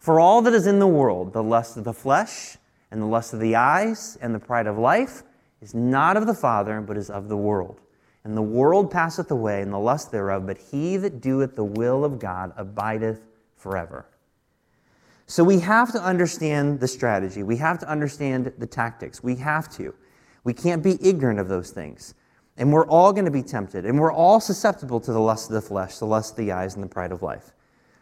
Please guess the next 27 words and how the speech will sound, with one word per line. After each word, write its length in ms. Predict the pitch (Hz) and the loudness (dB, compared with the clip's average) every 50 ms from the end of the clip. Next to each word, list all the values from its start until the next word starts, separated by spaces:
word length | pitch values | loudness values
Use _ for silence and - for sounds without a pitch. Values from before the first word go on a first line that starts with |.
| _ _ _ _ _ | _ _ _ _ _
And 180 | - 110 113 117 | -6 -4 -2 0
he 140 | 131 151 147 | 0 2 2
is 100 | 139 131 | 2 2
gonna 180 | 135 131 123 | 2 2 4
do 120 | 117 120 110 | 4 4 4
whatever 300 | 113 110 117 120 143 160 | 4 4 4 4 4 2
he 60 | 156 | 0
can 280 | 160 - 143 120 110 107 | 0 -2 -4 -2 -2 -2
to 80 | 113 110 | -2 -2
indoctrinate 640 | 107 101 104 110 113 117 - - 131 127 127 127 | -2 0 0 0 0 0 -2 -4 -4 -2 0 0
us, 160 | 131 131 131 | 0 0 0
to 80 | - - | -4 -12
keep 340 | - - - 147 139 - 147 | -14 -10 -8 -8 -4 -2 -2
us 120 | 147 - | -2 -2
down 420 | 120 110 107 104 104 101 104 104 | -2 -2 -2 0 0 -2 -2 -4
and 160 | 98 104 104 98 | -6 -6 -8 -8
defeated. 460 | 98 - - 87 78 - - - - _ _ _ _ _ _ _ _ _ _ _ _ _ _ _ _ _ _ | -8 -8 -10 -12 -12 -12 -16 -18 -20 _ _ _ _ _ _ _ _ _ _ _ _ _ _ _ _ _ _
So 160 | - - 127 | -6 -2 2
letter 220 | 131 156 175 196 | 4 4 4 4
B, 260 | 151 139 113 90 80 - - _ _ _ _ _ _ _ _ _ _ _ _ _ _ - | 4 2 2 0 -2 -8 -16 _ _ _ _ _ _ _ _ _ _ _ _ _ _ 0
after 360 | 160 170 202 220 220 - 196 | 2 4 4 2 2 0 -2
salvation, 800 | 165 - 156 131 117 104 107 101 98 - - 113 104 120 151 143 - _ _ _ _ _ _ - | -2 0 2 2 2 2 0 -2 -4 -4 -6 -6 -6 -6 -6 -8 -12 _ _ _ _ _ _ 0
we 180 | 123 147 156 | 4 6 6
are 100 | 156 151 | 6 6
transformed, 1120 | 143 - - - 156 151 147 135 - - - 208 233 196 131 113 107 120 131 131 - - - - _ _ _ _ - | 4 0 -2 -2 0 2 0 0 -2 0 4 6 6 8 6 6 4 2 0 -2 -4 -8 -18 -20 _ _ _ _ -12
born 380 | 113 110 131 151 165 180 196 208 | -2 2 4 6 6 6 4 4
again, 500 | 185 135 127 110 104 104 107 127 139 | 2 2 2 2 2 2 0 0 -2